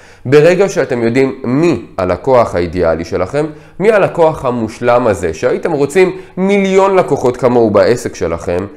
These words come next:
אז אנחנו גם יודעים לומר לו את הדברים שהוא רוצה לשמוע, כדי שהוא יתעניין במה שיש לנו להציע לו. העניין הוא כזה,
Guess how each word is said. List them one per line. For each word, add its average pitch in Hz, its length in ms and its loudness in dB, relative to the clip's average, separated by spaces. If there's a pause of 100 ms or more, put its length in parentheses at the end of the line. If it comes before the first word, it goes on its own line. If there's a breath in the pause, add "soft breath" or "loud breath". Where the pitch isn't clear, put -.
(360 loud breath)
אז 175 380 2
אנחנו 120 340 -2
גם 104 180 -2
יודעים 143 480 -2
לומר 151 580 4
לו 120 260 4
את 123 100 -4
הדברים 123 420 0
שהוא 139 200 -2
רוצה 113 240 -2
לשמוע, 202 420 2 (340 loud breath)
כדי 165 260 2
שהוא 175 420 2
יתעניין 220 480 2
במה 185 220 0
שיש 202 520 2
לנו 170 320 0 (200)
להציע 131 540 4
לו. 87 160 0 (420 loud breath)
העניין 170 460 0
הוא 226 140 -2
כזה, 120 320 0